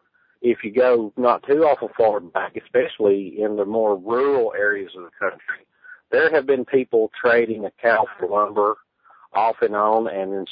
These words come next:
s-, certain sections of the country, they still do it. So either one of those can be capital. So that's absolutely true, and what we've done is we've allowed ourselves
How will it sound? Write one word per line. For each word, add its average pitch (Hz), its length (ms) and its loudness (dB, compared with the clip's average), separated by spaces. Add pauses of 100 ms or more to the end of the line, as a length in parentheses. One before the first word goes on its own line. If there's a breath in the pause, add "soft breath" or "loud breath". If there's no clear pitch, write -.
(120)
s-, 101 80 -4 (120)
certain - 280 -4
sections - 440 -12
of 92 60 -18
the 85 60 -18
country, 127 440 0
they 85 140 -2 (120)
still 90 220 0
do 139 220 2
it. - 160 -4 (160)
So 104 280 4
either 139 320 2
one 123 260 2
of 185 80 -2
those 92 280 -8 (100)
can 170 100 -20
be - 80 -10
capital. - 580 -4 (1200 soft breath)
So 107 340 4
that's 156 240 4
absolutely 123 800 0
true, 139 580 2
and 101 460 0
what 135 240 0
we've 101 260 -2
done 160 320 0
is 101 140 -8
we've 101 240 -2
allowed 104 580 2
ourselves 104 680 -2